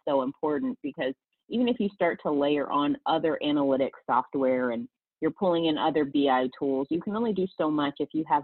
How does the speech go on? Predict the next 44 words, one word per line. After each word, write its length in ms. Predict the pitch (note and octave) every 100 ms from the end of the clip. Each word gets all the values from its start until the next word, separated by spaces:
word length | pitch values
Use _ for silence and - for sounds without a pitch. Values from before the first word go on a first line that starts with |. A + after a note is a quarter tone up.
| -
bad 200 | B2+ C#3
data 240 | C3 B2+ B2
in 160 | - C3
the 100 | C#3+ -
system, 420 | D#3 - F3+ F#3+ - _ -
or 100 | D#3+
if 60 | -
you 120 | F3+
have 160 | E3+ D3+
fields 300 | - C#3 C#3+ -
that 140 | D3
are 100 | C#3+
improperly 920 | A2 C#3 - C3 - C#3 C#3 C3+ C3 A2
being 260 | C#3+ C3+ B2+
entered 360 | C#3 D3 D#3 D3+
or 140 | D#3+ - -
being 200 | F#3+ E3+
entered 380 | D3+ D#3+ D#3 C#3+
and 140 | C3+
completed 480 | - C#3 D3 C#3 C3
in 140 | D3+
different 300 | D3 D#3 C3+
ways 200 | B2+ C3 -
by 100 | A#2
different 300 | - B2+ A#2 -
staff 180 | - -
members. 360 | A#2 A#2+ A#2+ -
So 180 | C3+ C3+ - _ _ -
really 360 | D3 F#3 G#3 G3+
getting 280 | F#3 D#3+
good 240 | D3+ D3+ D#3
data 240 | D3+ D3 C3+
in 240 | C3+ D3 D3+
right 200 | C#3 B2+
now 220 | C#3+ C3+
is 60 | C#3
gonna 140 | D3 C#3
be 140 | B2+
critical, 420 | - D3 C3 C#3+ C3+
because 260 | C#3 C3+ C#3+
I 120 | C#3+
estimate 520 | C3+ - C#3+ C3+ B2+ -
that, 200 | C3 C3 _
that 120 | -